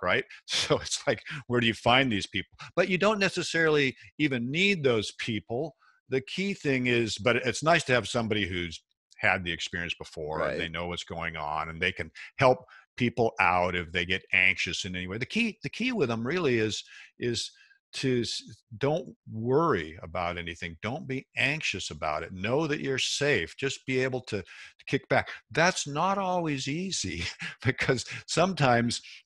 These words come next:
Speaker 1: it's a very powerful experience. I mean, if you take a, a certain amount, it's a very powerful experience. So it's not always easy to be calm. You're like, "Oh my God." <laughs> You know?
Speaker 2: Yeah.
Speaker 1: You open your eyes and you're like, "Oh my God, look at the colors, look at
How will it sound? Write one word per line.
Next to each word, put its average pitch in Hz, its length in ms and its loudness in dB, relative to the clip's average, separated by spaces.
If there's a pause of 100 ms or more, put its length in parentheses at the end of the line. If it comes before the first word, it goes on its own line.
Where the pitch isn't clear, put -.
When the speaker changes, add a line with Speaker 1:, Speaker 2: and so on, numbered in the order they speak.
Speaker 1:
it's 123 240 -2 (140)
a 113 60 2
very 113 300 6
powerful 110 600 2
experience. 147 760 -2
I 101 100 -4
mean, 104 440 -2 (320)
if 104 120 -6
you 110 80 -2
take 127 300 0
a, 113 220 2
a 104 60 -2
certain 123 280 -2
amount, 135 260 -2
it's 147 120 -8
a 151 40 -8
very 160 180 -4
powerful 139 500 0
experience. 127 580 -4
So 107 140 -4
it's 101 160 -6
not 123 180 2
always 120 320 0
easy 135 320 -2
to - 140 -10
be 95 260 -2 (380)
calm. 123 500 0
You're 95 120 -2
like, 90 160 0 (120)
"Oh 131 140 -4
my 104 220 0
God." 113 560 2
<laughs> 98 100 -4 (500)
You 104 100 -8 (540)
know? - 80 0 (200)
Speaker 2:
Yeah. 92 240 -2
Speaker 1:
You 135 80 8
open 143 240 4
your 120 180 8
eyes 147 280 8
and 117 100 0
you're 104 100 0
like, 104 280 2
"Oh 139 140 0
my 127 200 2
God, 123 380 6
look 117 200 0
at 120 100 -2
the 110 80 0
colors, 127 500 4
look 127 160 0
at 113 100 0